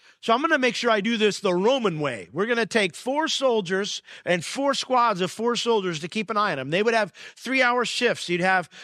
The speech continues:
two soldiers. One would be chained to one arm, one would be chained to the other arm. That way, if you got out from one or knocked out one, the other one was okay. And then you'd have two other soldiers outside the cell. And then, so no one would get tired, you'd go in three-hour shifts.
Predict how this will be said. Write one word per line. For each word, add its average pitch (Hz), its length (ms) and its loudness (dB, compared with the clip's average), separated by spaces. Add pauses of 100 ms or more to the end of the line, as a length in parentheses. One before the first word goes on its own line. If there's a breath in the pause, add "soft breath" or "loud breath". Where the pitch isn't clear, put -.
(120)
two 269 220 0
soldiers. 226 540 0
One 196 280 2
would 262 120 -2
be 233 100 -2
chained 226 360 0
to 202 60 4
one 214 240 2
arm, 180 220 0
one 196 120 0
would 202 40 -4
be 196 100 -4
chained 202 280 -4
to - 20 0
the 185 80 2
other 202 180 0
arm. 151 120 0
That 190 100 0
way, 180 60 0
if 156 80 -8
you 185 60 -4
got 196 200 4
out 190 180 0
from 175 200 -6
one 185 240 2
or 165 40 -2
knocked 180 300 0
out 185 180 2
one, 175 320 -2 (280 loud breath)
the 160 100 0
other 185 160 2
one 160 160 -2
was 147 160 -4
okay. 156 460 0 (280 loud breath)
And 190 140 2
then 226 80 4
you'd 247 120 0
have 220 140 2
two 277 220 0
other 294 220 4
soldiers 196 420 -2
outside 180 480 0
the 202 80 -6
cell. 226 480 -2 (720 loud breath)
And 214 120 4
then, 240 140 2
so 247 120 0
no 240 120 2
one 247 160 0
would 226 80 2
get 208 180 -2
tired, 214 540 2
you'd 190 140 -4
go 202 160 2
in 185 80 -4
three-hour 247 560 -2
shifts. - 580 -4